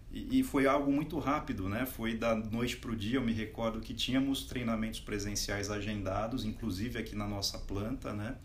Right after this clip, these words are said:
Nós temos o nosso centro de treinamento técnico, conhecido como T T C aí no mercado, e bateu aquele desespero, né? Porque olhamos a agenda, semana que vem temos pessoas pra receber aqui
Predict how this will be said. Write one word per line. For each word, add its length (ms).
Nós 220
temos 280
o 80
nosso 320
centro 420
de 120
treinamento 580
técnico, 520
conhecido 420
como 240
T 160
T 180
C 280
aí 80
no 60
mercado, 760
e 520
bateu 260
aquele 180
desespero, 680
né? 160
Porque 140
olhamos 560
a 60
agenda, 420
semana 320
que 140
vem 180
temos 260
pessoas 400
pra 160
receber 500
aqui 500